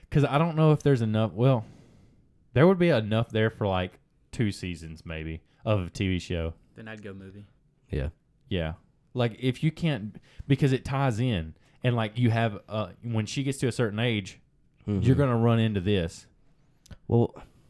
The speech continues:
Speaker 1: Unless you, you pick up after the last, or the, uh, the Rise of Skywalker,
Speaker 3: Yeah.
Speaker 1: whenever she takes over and after she meets your dad or
Speaker 3: well,
Speaker 1: whatever.
Speaker 3: you know what? They could use that film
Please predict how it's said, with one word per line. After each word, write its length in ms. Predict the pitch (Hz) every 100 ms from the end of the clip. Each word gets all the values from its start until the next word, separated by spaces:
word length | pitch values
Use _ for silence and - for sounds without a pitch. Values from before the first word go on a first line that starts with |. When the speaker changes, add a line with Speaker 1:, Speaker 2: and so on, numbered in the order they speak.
| _
Speaker 1:
Unless 440 | 123 120 123 131 -
you, 220 | 120 107 120
you 140 | 117
pick 260 | 101 123 -
up 280 | 113 104 -
after 560 | 95 98 - 110 95 71 98
the 120 | 101
last, 360 | 98 95 -
or 320 | - 98 95 92
the, 140 | 92
uh, 300 | - 95 87
the 100 | 92
Rise 200 | 92 92
of 40 | 82
Skywalker, 440 | - 101 98 85
Speaker 3:
Yeah. 200 | 76 73 76 - _ -
Speaker 1:
whenever 340 | 113 101 92
she 140 | - 98
takes 240 | 95 90
over 200 | 95 90
and 100 | 90
after 180 | 92 -
she 120 | 101
meets 280 | 90 92 -
your 100 | 85
dad 340 | 82 87 87
or 40 | 82
Speaker 3:
well, 120 | 113
Speaker 1:
whatever. 200 | 107 101
Speaker 3:
you 120 | 110
know 100 | 120
what? 160 | 117 113
They 140 | 104
could 180 | 101 85
use 380 | 82 90 90 80
that 260 | 87 85
film 560 | - 87 87 90 90 -